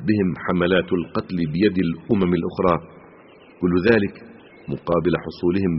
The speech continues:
بعد عناء طويل على ثروة ربوية محرمة خبيثة لا ينفقون منها إلا النزر اليسير، وكأن وظيفتهم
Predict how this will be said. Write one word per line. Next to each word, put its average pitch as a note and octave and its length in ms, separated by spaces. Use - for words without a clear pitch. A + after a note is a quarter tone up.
بعد D2+ 140
عناء E2+ 220
طويل G2+ 380
على F2+ 160
ثروة F#2+ 360
ربوية F2 600
محرمة F2+ 600
خبيثة F#2+ 460
لا F2 140
ينفقون D#2+ 460
منها E2 280
إلا E2+ 220
النزر D#2+ 360
اليسير، F2 520
وكأن A2+ 380
وظيفتهم G2 600